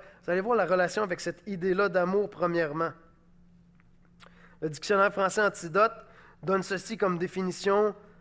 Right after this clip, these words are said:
au mot adorer. Rendre un culte à une divinité, aimer avec passion une personne.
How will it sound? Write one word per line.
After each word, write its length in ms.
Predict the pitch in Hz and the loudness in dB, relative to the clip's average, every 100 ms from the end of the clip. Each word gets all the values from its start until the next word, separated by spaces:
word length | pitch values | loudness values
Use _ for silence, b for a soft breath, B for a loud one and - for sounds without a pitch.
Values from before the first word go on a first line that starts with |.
| B B B | B B B
au 120 | 156 | -4
mot 200 | 165 185 - | 0 0 2
adorer. 560 | 208 175 185 156 160 - - b b b b | 0 2 0 0 -6 -12 -20 b b b b
Rendre 500 | 135 233 269 262 214 | 2 4 6 4 2
un 100 | 214 | 2
culte 380 | 214 247 240 - | 2 -2 0 2
à 80 | 190 | 2
une 260 | 196 185 | 0 -2
divinité, 920 | 151 165 180 202 190 175 180 233 254 - _ _ - - b b b - | -4 -6 -4 -4 -4 -4 -2 -2 -6 -14 _ _ -20 -20 b b b -2
aimer 440 | 226 220 233 269 - | 2 4 4 2 2
avec 360 | 202 185 185 | 0 0 -2
passion 540 | - 214 - - 214 226 | 2 2 2 2 2 4
une 180 | 180 170 | 0 -2
personne. 520 | - 175 - 175 139 | -2 -4 -2 -4 -4